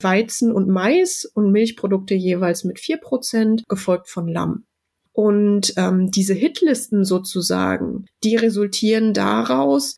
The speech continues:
dass es eben nicht einzelne Futter beziehungsweise Lebensmittel, ähm, gibt, die per se allergieauslösender sind an sich bei Hund und Katze,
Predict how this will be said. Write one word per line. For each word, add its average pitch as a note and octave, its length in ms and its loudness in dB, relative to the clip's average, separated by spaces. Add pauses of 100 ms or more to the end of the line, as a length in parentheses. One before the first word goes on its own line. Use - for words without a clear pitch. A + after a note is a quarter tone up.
dass G#3 240 0
es A3+ 220 -4
eben G#3+ 720 0
nicht G#3+ 480 0
einzelne G#3 880 2
Futter A#3 480 -2
beziehungsweise F#3+ 640 0
Lebensmittel, G3 840 2 (160)
ähm, F#3+ 440 4
gibt, A3+ 240 -2 (160)
die A3+ 260 2
per G3+ 260 0
se G#3+ 420 0
allergieauslösender G3+ 1300 0
sind F#3+ 340 0
an F#3+ 160 2
sich A#3 320 -2
bei A3+ 140 -2
Hund F#3 180 0
und F#3+ 140 -2
Katze, F3+ 640 -4